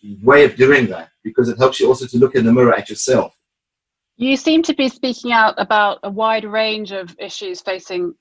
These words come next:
Speaker 2: the world today, from climate change, um, abortion rights, um, civil rights.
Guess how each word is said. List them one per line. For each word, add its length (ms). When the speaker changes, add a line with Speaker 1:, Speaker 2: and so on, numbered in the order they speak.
Speaker 2:
the 80
world 220
today, 320
from 180
climate 380
change, 560
um, 180
abortion 420
rights, 680
um, 240
civil 260
rights. 560